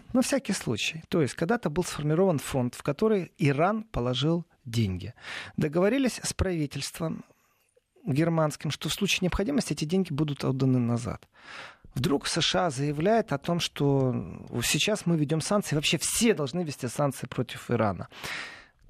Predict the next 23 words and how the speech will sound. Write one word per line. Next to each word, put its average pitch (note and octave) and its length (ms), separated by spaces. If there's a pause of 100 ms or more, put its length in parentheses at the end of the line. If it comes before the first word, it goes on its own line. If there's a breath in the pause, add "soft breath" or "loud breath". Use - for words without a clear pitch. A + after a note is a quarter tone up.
(440)
Первое, D#3+ 320
что - 160
делает C3 360
Иран, G#3+ 220
говорит: D3 220
«Так, - 200
на D#3 60
всякий B3 280
случай D3 340
деньги D#3+ 260
нам C#3 160
назад D3+ 420
отдайте. F3+ 580 (140)
По G3 120
договоренности, F3+ 760
как E3 240
бы C#3 160
в D3 60
этот - 260
момент C3+ 360
Америка B2+ 440
не A#2+ 80
возмущалась, D3+ 720